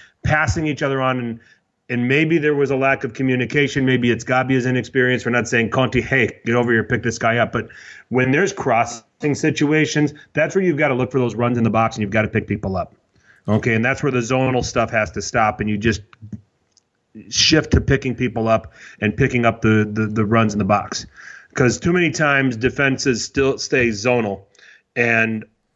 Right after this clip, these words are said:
all those runs in the box that you see in those crossing situations are meant to attack those spaces that are gonna be open. And the two Genoa goals,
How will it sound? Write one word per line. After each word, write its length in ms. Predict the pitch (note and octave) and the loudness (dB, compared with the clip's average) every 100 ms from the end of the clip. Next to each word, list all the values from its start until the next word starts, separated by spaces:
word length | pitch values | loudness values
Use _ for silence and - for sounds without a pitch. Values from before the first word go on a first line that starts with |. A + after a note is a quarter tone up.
| _ _ _ - | _ _ _ -2
all 280 | C#3+ D3+ | 2 2
those 240 | C#3 C3+ A2 | 2 0 0
runs 320 | A#2+ C#3 C#3 | 0 0 0
in 80 | B2+ | -2
the 80 | A#2 | 0
box 340 | A#2+ A#2+ B2+ | 0 0 0
that 180 | A2+ - | -4 -4
you 60 | A2 | -6
see 200 | - A#2+ | -2 0
in 80 | A#2+ | 0
those 140 | A2+ | -2
crossing 440 | - A#2 A#2+ B2+ | 0 0 0 -2
situations 800 | A#2+ C#3+ C#3 C#3+ C#3 C3 C#3+ C#3+ | 0 -2 0 0 0 0 -2 -2
are 140 | A#2+ A#2 | 0 0
meant 340 | A#2+ B2+ A#2+ | 2 0 -2
to 140 | - A#2+ | -2 0
attack 420 | A2 C3 A2+ - | 0 0 0 -2
those 220 | A2+ A2 | -6 -6
spaces 540 | - B2 A#2 A2+ A#2 G#2 | -4 0 0 0 -4 -2
that 140 | G#2+ | -2
are 60 | G#2 | 0
gonna 200 | G#2+ G2+ | 0 0
be 140 | G2+ | 0
open. 360 | G#2+ G#2 F#2 F2 - - - A2+ | 0 -2 -6 -10 -14 -12 -4 2
And 160 | G#2+ | 4
the 60 | G2+ | 4
two 200 | - D3+ | 4 2
Genoa 380 | C#3+ C#3 C3+ B2 | 2 2 0 0
goals, 500 | B2+ B2 G#2+ G2 | 0 2 0 -2